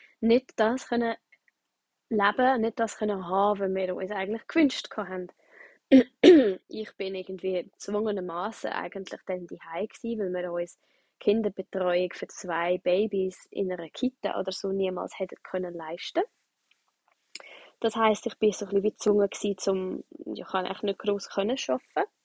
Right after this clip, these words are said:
Ähm, und Alex hätte dafür müssen, hundert Prozent arbeiten. Das sind wie so ganz viele, ähm, äh, ja,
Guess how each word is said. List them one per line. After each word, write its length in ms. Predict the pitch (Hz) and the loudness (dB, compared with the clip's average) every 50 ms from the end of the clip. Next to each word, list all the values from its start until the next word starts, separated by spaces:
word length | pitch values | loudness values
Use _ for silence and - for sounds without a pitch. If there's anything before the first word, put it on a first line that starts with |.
| _ _ - - - - - - - - - - - _ _ _ - - | _ _ -20 -20 -20 -20 -20 -20 -20 -20 -20 -20 -20 _ _ _ -4 0
Ähm, 1000 | 208 202 202 208 208 202 208 202 202 196 196 196 196 190 190 190 190 190 185 - _ | 2 4 6 6 6 4 4 2 0 -2 -2 -2 -2 -4 -4 -4 -6 -6 -8 -10 _
und 480 | - - 190 190 190 185 180 180 - | -6 -2 0 0 0 0 -2 -4 -4
Alex 380 | - - 180 180 180 - - - | -4 -4 -2 -4 -4 -6 -8 -10
hätte 180 | - - - | -8 -8 -8
dafür 200 | 196 - 190 196 | -6 -4 -2 0
müssen, 440 | 190 196 208 220 233 - - 175 160 | 4 6 6 6 6 4 0 -2 -2
hundert 280 | 170 170 175 175 175 - | -4 -6 -6 -6 -8 -8
Prozent 460 | 180 180 - - 175 175 180 180 - | -10 -12 -10 -8 -8 -8 -6 -8 -8
arbeiten. 320 | 190 190 185 - - 190 | -10 -12 -14 -14 -16 -12
Das 180 | - - - - | -10 -10 -10 -6
sind 180 | - 185 185 - | -6 -6 -4 -2
wie 120 | 196 208 | -2 -2
so 160 | - - 208 202 | -2 -4 -6 -4
ganz 340 | - 202 208 233 247 - | -2 -2 -2 -2 -4 -10
viele, 420 | - - 220 220 220 226 220 226 220 - _ _ _ _ _ _ _ _ _ _ _ _ _ _ _ _ - | -4 -2 -2 0 0 -2 -2 -4 -6 -10 _ _ _ _ _ _ _ _ _ _ _ _ _ _ _ _ -6
ähm, 640 | 226 202 196 190 190 185 180 180 190 185 190 196 - - - - - _ _ _ | -2 0 0 0 0 -2 -4 -6 -8 -8 -10 -14 -16 -18 -20 -20 -20 _ _ _
äh, 1040 | - - - - - - - - - - - 247 - - - - - 202 214 214 208 | -14 -12 -12 -16 -16 -18 -18 -18 -16 -14 -14 -12 -12 -12 -10 -8 -6 -4 0 2 4
ja, 400 | 196 196 220 247 262 240 208 | 4 6 6 6 6 4 2